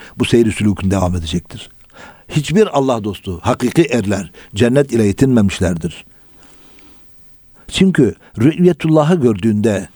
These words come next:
yani onu temaşa ettiğinde, yani Allah'ı, Allah'ı görmenin bir saati bin yıllık, bin yıllık, iki bin yıllık cennet hayatını bile gölgede bırakacaksa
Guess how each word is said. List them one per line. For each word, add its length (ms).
yani 320
onu 180
temaşa 420
ettiğinde, 580
yani 420
Allah'ı, 540
Allah'ı 420
görmenin 580
bir 160
saati 580
bin 360
yıllık, 520
bin 300
yıllık, 420
iki 260
bin 160
yıllık 400
cennet 440
hayatını 840
bile 320
gölgede 520
bırakacaksa 640